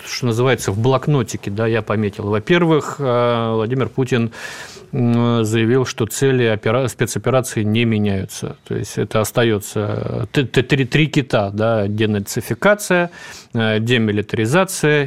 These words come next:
и нейтральный статус. А, хотя мне кажется, что нейтральный статус — это уже т-, т-, такая побочка от, э,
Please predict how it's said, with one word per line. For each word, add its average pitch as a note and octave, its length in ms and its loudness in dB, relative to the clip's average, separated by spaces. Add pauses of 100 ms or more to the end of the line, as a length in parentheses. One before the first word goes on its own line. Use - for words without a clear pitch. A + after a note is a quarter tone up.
и C3 440 0
нейтральный A2 680 2
статус. - 580 -6 (480)
А, G#2+ 320 0
хотя G#2+ 440 0
мне G#2+ 220 0
кажется, G#2 360 -4
что - 160 -4
нейтральный A2+ 480 2
статус — F3 540 0
это G#2+ 600 0
уже G#2 420 0
т-, C3+ 200 -2
т-, A2+ 140 0
такая A#2 360 0
побочка A#2+ 680 0
от, - 200 -6
э, A2 300 2